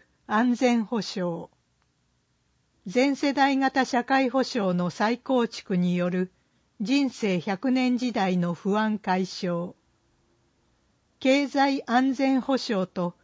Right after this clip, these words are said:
戦略的サプライチェーンの構築。緊急事態に備えた憲法改正。四、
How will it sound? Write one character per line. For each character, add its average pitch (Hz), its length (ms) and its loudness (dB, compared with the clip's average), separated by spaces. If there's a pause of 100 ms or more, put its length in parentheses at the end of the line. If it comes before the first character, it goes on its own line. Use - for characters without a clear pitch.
(240)
戦 277 380 2
略 262 240 0
的 262 280 -4
サ 220 220 -4
プ 269 140 0
ラ 262 160 4
イ 262 80 -2
チ - 180 -4
ェ 247 140 2
ー 214 40 0
ン 185 120 0
の 175 120 -2
構 185 300 -2
築。 - 460 -10 (1300)
緊 285 280 2
急 285 300 2
事 285 200 0
態 220 240 2
に 196 160 2
備 214 400 0
え 202 60 -4
た 175 180 -4
憲 254 340 2
法 185 220 0
改 190 300 -2
正。 185 520 -6 (2000)
四、 226 420 2